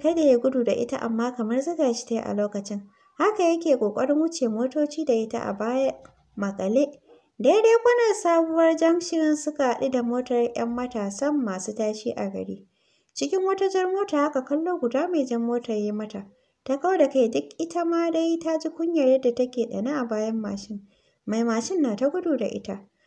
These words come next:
Kallon mai kamar harara ya watso mata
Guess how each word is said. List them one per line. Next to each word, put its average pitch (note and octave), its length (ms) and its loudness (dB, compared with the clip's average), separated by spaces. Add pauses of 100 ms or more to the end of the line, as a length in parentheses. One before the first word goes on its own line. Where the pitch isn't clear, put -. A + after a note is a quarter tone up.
(240)
Kallon G#4+ 500 6
mai G#4 220 4
kamar C4+ 300 2
harara A3 600 0 (180)
ya A3 140 -2
watso A3+ 400 0
mata A#3 400 -6